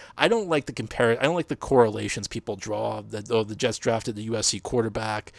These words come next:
and people will say, "Well, U S C doesn't produce any good quarterbacks," which is just a ridiculous way to judge a guy like Darnold, because these guys are all individuals. You know, one prospect's failure nine years ago does not have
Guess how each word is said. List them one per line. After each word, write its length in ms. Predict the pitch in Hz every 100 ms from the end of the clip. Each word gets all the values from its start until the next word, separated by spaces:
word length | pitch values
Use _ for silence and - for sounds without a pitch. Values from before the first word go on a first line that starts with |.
| - - - -
and 240 | - 104
people 220 | 101 131 107
will 60 |
say, 160 | 101 110
"Well, 160 | 120
U 140 | 113 110
S 120 | 104
C 100 | -
doesn't 260 | 110 107 104
produce 300 | 107 110 123
any 140 | 104
good 160 | 98 92
quarterbacks," 680 | 113 120 113 110 113 107 -
which 260 | 107 - - - - -
is 120 | 180
just 160 | 269
a 40 | 165
ridiculous 560 | 117 120 117 117 98
way 120 | 117 101
to 100 | 98
judge 260 | 113 107
a 40 | 107
guy 240 | 104 107
like 280 | 104 101 -
Darnold, 520 | 104 104 110 101 101 -
because 560 | 127 - 139 123 113 - - -
these 100 | -
guys 220 | 233 240 139
are 100 | 120
all 400 | 104 110 98 - _ _ _ _ _ - -
individuals. 680 | 120 110 107 101 95 - -
You 60 | 113
know, 80 |
one 240 | 113 160 185
prospect's 500 | - 151 - 123 -
failure 540 | - 107 107 101 95 104
nine 260 | 110 107 104
years 240 | 101 101
ago 220 | 98 95
does 180 | 98 110
not 280 | 143 120 113 _ _ -
have 180 | - 113